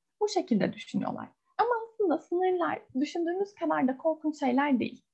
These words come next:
Çocukların neden sınırlara ihtiyacı var? Bundan bahsedelim ama öncesinde sınır koymayı tanımlayalım.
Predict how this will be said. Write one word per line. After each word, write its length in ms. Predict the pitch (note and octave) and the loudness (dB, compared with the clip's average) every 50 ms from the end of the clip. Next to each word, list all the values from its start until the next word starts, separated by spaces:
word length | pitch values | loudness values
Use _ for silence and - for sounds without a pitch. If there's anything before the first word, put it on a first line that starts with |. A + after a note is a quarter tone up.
| _ _ _ _ - _ _ _ _ _ _ _ _ _ _ _ - | _ _ _ _ -20 _ _ _ _ _ _ _ _ _ _ _ -2
Çocukların 580 | - G#4+ G#4+ A4 A4 G#4 - F4 F4 E4+ F4+ | 0 2 4 4 4 4 4 4 4 4 4
neden 240 | F#4 E4 D#4 E4 E4 | 4 4 4 2 0
sınırlara 420 | E4 - C#4 B3 G#3+ G3 F#3+ F3 E3+ | 0 4 4 4 6 4 2 0 -2
ihtiyacı 480 | F3+ - - - - - - - - | -4 -4 -6 -6 -6 -6 -6 -8 -10
var? 280 | G1+ G1+ - - - _ _ _ _ - | -10 -10 -10 -12 -18 _ _ _ _ -2
Bundan 300 | D#4 D#4+ E4 D4 C4+ B3 | 2 6 8 8 8 8
bahsedelim 500 | G#3+ A3 - - G#3+ - - - D#4+ G4+ - | 8 4 2 -2 -2 -2 0 -2 -2 0 2
ama 220 | G#4+ G#4+ G#4 - | 2 2 4 4
öncesinde 800 | G4+ G#4 G4+ F4+ C#4 C4 - - G#3 G3+ G3+ G#3 C4 F4 G#4+ - - _ _ _ _ | 4 4 2 2 0 -2 -2 0 0 0 2 4 4 4 2 2 -4 _ _ _ _
sınır 340 | _ - G4 G4+ G4+ G4 G4+ | _ 0 2 2 2 2 2
koymayı 420 | - E4+ D#4 D4 C4+ A3+ A3 A3 | 4 6 6 8 6 6 4 2
tanımlayalım. 640 | - G#3+ - - - - - - - - - - | -2 -4 -4 -4 -4 -6 -8 -12 -12 -14 -16 -18